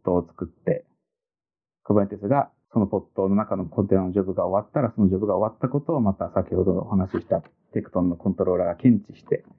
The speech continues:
次のポットを作るみたいな、Kubernetesが作ったコンテナのジョブをウォッチし続けて、次のジョブ、次のジョブって形で、こう、順番に生成していくことで順番制御しています。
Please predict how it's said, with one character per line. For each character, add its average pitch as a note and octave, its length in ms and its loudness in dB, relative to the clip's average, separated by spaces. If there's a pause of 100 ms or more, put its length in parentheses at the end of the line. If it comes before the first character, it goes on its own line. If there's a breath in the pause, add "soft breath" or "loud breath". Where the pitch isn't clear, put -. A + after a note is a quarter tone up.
(220)
次 G2 200 0
の D3 220 -2 (160)
ポ - 80 4
ッ - 100 -12
ト - 80 -2
を E2 100 -4
作 - 200 -8
る E2 80 -10 (180)
み - 80 0
た - 160 -8
い - 20 0
な、 B2 220 0 (420)
Kubernetes B2 420 0
が D3 160 4
作 - 160 2
っ - 20 6
た - 140 -12
コ G2+ 160 -2
ン G2 60 0
テ G2+ 100 0
ナ F#2+ 100 0
の F#2 100 -4
ジ F2+ 60 -4
ョ F2+ 60 -4
ブ A#2+ 120 0
を A2+ 80 4
ウ F#2 100 -2
ォ - 20 -4
ッ - 100 -20
チ - 100 -18
し - 120 -20
続 G2 220 2
け A2+ 120 -4
て、 D#3 240 0 (460)
次 G#2 160 2
の F2 100 0
ジ E2+ 60 -4
ョ E2 60 -4
ブ、 E2 120 -10
次 G2 180 -4
の F2 100 6
ジ E2+ 80 0
ョ - 20 0
ブ F2 80 -10
っ F2 40 -10
て F#2+ 120 -12
形 G2 320 0
で、 D#3 140 4
こ G2+ 200 0
う、 - 160 -18
順 G2+ 140 6
番 G2 120 -2
に A2+ 120 -6
生 F#2+ 100 4
成 E2+ 160 -2
し - 60 -20
て F#2 80 -6
い E2+ 40 -10
く - 40 -20
こ G#2 100 -6
と D3 80 -2
で D3+ 140 0
順 F#2+ 160 -2
番 F2 200 -4
制 F2+ 120 -4
御 G#2+ 180 -16
し - 60 -20
て - 80 -20
い - 40 -20
ま C3 100 -20
す。 - 40 -20